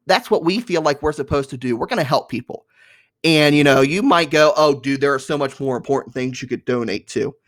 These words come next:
And I would go, "Really?" Because I would say any group that is helping people is worth your time. Now, yes, that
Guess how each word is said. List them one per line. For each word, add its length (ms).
And 80
I 80
would 120
go, 300
"Really?" 680
Because 420
I 200
would 160
say 520
any 280
group 500
that 240
is 100
helping 520
people 420
is 200
worth 480
your 260
time. 480
Now, 160
yes, 400
that 240